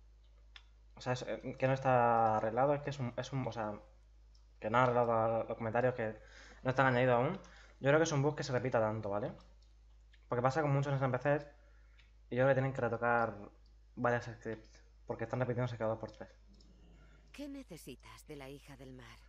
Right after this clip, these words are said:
Speaker 1: Vamos a ver
Speaker 2: Todos
Speaker 1: qué tal.
Speaker 2: tenemos
Speaker 1: Supongo que ahora
Speaker 2: nuestros
Speaker 1: te-,
Speaker 2: fantasmas.
Speaker 1: ahí está, viajamos a, supongo que ahora se supone que es cuando conocemos a los nuevos humanos y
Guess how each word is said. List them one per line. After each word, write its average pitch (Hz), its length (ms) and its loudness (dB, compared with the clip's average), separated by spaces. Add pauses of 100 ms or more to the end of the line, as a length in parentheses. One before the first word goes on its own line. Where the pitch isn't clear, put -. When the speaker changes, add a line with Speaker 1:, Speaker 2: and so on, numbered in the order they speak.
(460)
Speaker 1:
Vamos 110 200 -6
a 110 40 -4
ver 107 80 -4
Speaker 2:
Todos - 0 -
Speaker 1:
qué 107 80 -2
tal. 98 100 2
Speaker 2:
tenemos 98 160 -6
Speaker 1:
Supongo 127 220 0
que 143 40 4
ahora 143 120 4
Speaker 2:
nuestros 135 200 -2
Speaker 1:
te-, 135 60 -12
Speaker 2:
fantasmas. - 360 -16
Speaker 1:
ahí 110 60 0
está, 107 200 -8
viajamos 98 360 -10
a, - 240 -14 (600)
supongo 151 380 4
que 190 280 4 (680)
ahora 151 560 6 (220)
se 131 120 -6
supone 131 520 0 (600)
que 131 280 4
es 147 120 -4 (140)
cuando 120 920 2
conocemos 131 560 0
a 139 60 2
los 127 80 4
nuevos 131 160 2
humanos 127 340 2
y - 20 -8